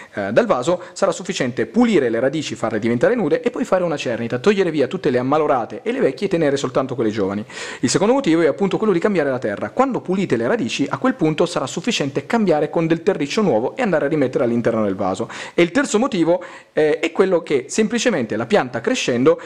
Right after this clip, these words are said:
avrà bisogno, avendo sviluppato un apparato radicale importante nell'arco dell'anno, di uno spazio più grande nel quale crescere. Quindi io a quel punto consiglio di prendere un vaso che sia leggermente più grande rispetto a quello di prima, massimo tre quattro centimetri,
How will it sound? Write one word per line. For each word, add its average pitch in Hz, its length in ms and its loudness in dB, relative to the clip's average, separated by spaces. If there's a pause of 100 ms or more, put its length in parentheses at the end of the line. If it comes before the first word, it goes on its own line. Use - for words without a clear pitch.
(120)
avrà 247 200 2
bisogno, 165 540 -2
avendo 120 260 0
sviluppato 127 480 0
un 110 80 -4
apparato 127 380 0
radicale 123 420 0
importante 127 720 -2
nell'arco 123 380 0
dell'anno, 151 420 0 (160)
di - 80 2
uno 285 120 4
spazio - 180 -2 (180)
più 262 120 0
grande 139 320 2
nel 165 140 0
quale 120 240 0
crescere. 113 520 -6 (300)
Quindi 220 220 2
io 208 120 6
a 143 60 2
quel 208 140 -2
punto 180 260 2
consiglio 156 320 -2
di 147 80 2
prendere 131 320 0
un 196 100 2
vaso 151 400 2 (200)
che 262 120 2
sia 190 240 2
leggermente 190 720 0
più 220 100 -4
grande 143 300 2
rispetto 139 340 -2
a - 40 0
quello 135 200 2
di 127 100 0
prima, 117 360 2
massimo 208 480 0
tre 214 240 0
quattro 160 280 -2
centimetri, 120 600 -4